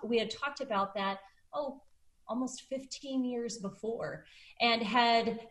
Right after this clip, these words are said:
begun that conversation fifteen years before and continued talking about it.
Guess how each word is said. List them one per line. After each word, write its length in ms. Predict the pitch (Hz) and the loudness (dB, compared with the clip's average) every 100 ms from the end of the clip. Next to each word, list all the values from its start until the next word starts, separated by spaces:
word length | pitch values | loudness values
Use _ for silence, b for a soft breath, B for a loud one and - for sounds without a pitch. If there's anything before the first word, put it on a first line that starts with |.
| 165 | -2
begun 340 | 214 226 262 | 4 8 8
that 180 | 294 262 | 6 4
conversation 600 | 262 254 254 254 233 240 | 4 4 4 2 0 -2
fifteen 420 | 208 226 - 220 214 | -8 -12 -10 -10 -8
years 160 | 196 | -10
before 420 | - 190 196 190 - | -12 -14 -8 -6 -6
and 180 | 208 208 | -8 -8
continued 560 | 214 208 247 240 233 | -10 -6 -2 -2 -4
talking 420 | - 190 - 175 160 | -8 -14 -14 -14 -12
about 240 | 147 147 | -12 -10
it. 120 | 143 | -12